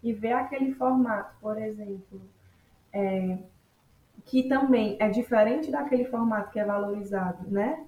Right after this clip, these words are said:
Pelos padrões, aí gera muito essa,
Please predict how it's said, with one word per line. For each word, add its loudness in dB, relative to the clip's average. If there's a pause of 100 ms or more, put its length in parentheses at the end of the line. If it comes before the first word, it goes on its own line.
(140)
Pelos -4
padrões, -2 (800)
aí 2
gera 4
muito 2
essa, 0